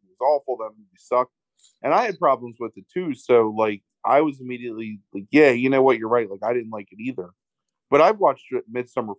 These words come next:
four times now, and I really, like, I love Midsummer. But I think it's because being able to watch it alone and think about it afterwards without any other external stimulus, there's something to be said for that.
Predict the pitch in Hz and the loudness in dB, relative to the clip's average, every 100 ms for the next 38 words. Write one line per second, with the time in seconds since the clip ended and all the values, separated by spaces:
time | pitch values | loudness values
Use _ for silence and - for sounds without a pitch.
0 | - 123 120 120 131 120 98 92 95 92 | -2 -2 0 -2 -2 -8 -14 -16 -18 -10
1 | 110 110 107 104 131 139 127 117 104 104 | -4 -4 0 2 4 4 2 0 -6 -8
2 | 98 107 135 107 123 110 104 _ 98 95 | -4 0 0 2 0 0 -18 _ -18 -18
3 | _ _ _ _ _ _ _ _ _ _ | _ _ _ _ _ _ _ _ _ _
4 | 117 143 143 151 165 151 - 139 139 139 | -2 2 4 2 -2 -6 -8 -10 2 6
5 | 123 113 107 - - 113 131 131 131 123 | 6 4 -6 -16 -16 -2 0 2 0 0
6 | 113 117 117 110 107 113 117 117 107 98 | 2 2 0 -10 -12 -10 -10 -10 -14 -16
7 | - 123 - 135 135 139 135 139 139 135 | -10 -10 -4 2 2 4 2 0 -4 -6
8 | 135 120 107 107 113 117 113 110 110 110 | -6 -6 -4 -4 -8 -8 -4 -4 -4 -6
9 | 113 - 117 110 104 _ 101 113 135 143 | -8 -10 -8 -8 -10 _ -12 -8 -8 -10
10 | - _ _ _ _ _ _ _ _ _ | -16 _ _ _ _ _ _ _ _ _
11 | _ _ _ _ _ _ _ _ _ _ | _ _ _ _ _ _ _ _ _ _
12 | _ _ _ _ _ 139 135 139 - 143 | _ _ _ _ _ -6 2 2 4 0
13 | 143 135 120 107 - 110 110 151 170 175 | 2 0 0 -4 0 -2 0 0 0 -2